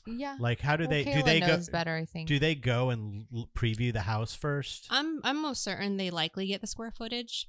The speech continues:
Speaker 3: 'cause on property appraisers, you can see the,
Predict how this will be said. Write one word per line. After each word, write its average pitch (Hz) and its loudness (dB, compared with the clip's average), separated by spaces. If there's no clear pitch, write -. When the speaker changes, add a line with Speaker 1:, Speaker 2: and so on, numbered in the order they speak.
Speaker 3:
'cause 190 -2
on 185 0
property 180 -2
appraisers, 180 -4
you 175 -2
can 170 -2
see 165 -2
the, 156 -6